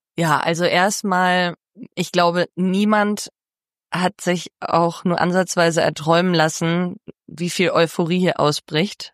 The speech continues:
Also es war eher die Angst, ja, verhalten die Fans vielleicht oder gut, Fußball ist jetzt nicht unbedingt die Sportart Nummer eins in,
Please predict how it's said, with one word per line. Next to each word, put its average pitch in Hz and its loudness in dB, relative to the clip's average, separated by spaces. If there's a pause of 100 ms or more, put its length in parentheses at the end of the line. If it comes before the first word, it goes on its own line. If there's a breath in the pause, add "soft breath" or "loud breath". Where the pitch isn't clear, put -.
Also 160 2 (560)
es - 0
war 180 2
eher 202 4
die 202 -2
Angst, 208 -2 (160)
ja, 185 0 (100)
verhalten 190 0
die 196 -4
Fans 190 0
vielleicht 185 0 (200)
oder 165 4
gut, - -4 (140)
Fußball 208 0
ist 185 -2
jetzt 185 -2
nicht 180 -2
unbedingt 180 2
die 170 -4
Sportart 175 0
Nummer 165 0 (220)
eins 214 0
in, 196 0